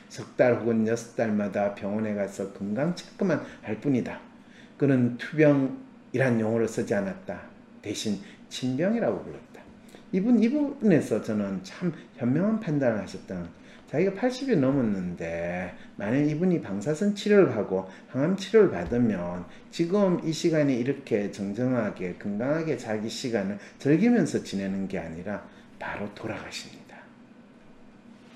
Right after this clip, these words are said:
육 개월 그 항암 치료, 방사선 치료 견디기 힘들어요. 어, 이분이 만약에 육십 대다 이럴 때는 조금 고민이 되고, 오십 대는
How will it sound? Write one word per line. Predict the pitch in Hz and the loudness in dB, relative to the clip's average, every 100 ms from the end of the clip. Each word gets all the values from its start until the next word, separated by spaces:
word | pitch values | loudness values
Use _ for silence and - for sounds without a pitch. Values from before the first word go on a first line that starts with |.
| - - - - - - | -20 -20 -20 -20 -20 -6
육 | 156 - | -4 4
개월 | 156 131 110 92 - - - - | 6 8 6 2 -8 -20 -18 -4
그 | |
항암 | 123 120 123 127 | -2 0 2 2
치료, | 127 113 113 | 0 0 0
방사선 | - 90 - 107 | 0 -10 -6 -6
치료 | 101 - 98 - - - | -6 -8 -10 -10 -20 -20
견디기 | - 110 98 87 | -12 -10 -8 -10
힘들어요. | 82 - 135 123 - - - - - - - - - - - - - - - - | -14 -8 -8 -6 -12 -14 -18 -20 -20 -20 -20 -20 -20 -20 -20 -20 -20 -20 -20 -6
어, | - 139 135 127 120 117 - | 4 6 8 6 4 0 2
이분이 | 185 180 180 | 6 10 10
만약에 | 127 98 104 104 | 8 4 -2 0
육십 | 127 170 - - | 2 2 0 4
대다 | - 127 95 82 - - | 8 8 6 -4 -10 -14
이럴 | - 170 240 | 0 4 4
때는 | 240 175 113 | 6 4 4
조금 | 92 95 - 98 95 95 90 - - | 0 -6 -6 -6 -6 -8 -10 -14 -16
고민이 | - 127 139 123 | -2 2 4 2
되고, | 92 87 85 | 0 -6 -6
오십 | 78 110 127 131 185 - | -4 0 2 0 -2 8
대는 | 220 185 135 95 90 | 10 10 6 2 -4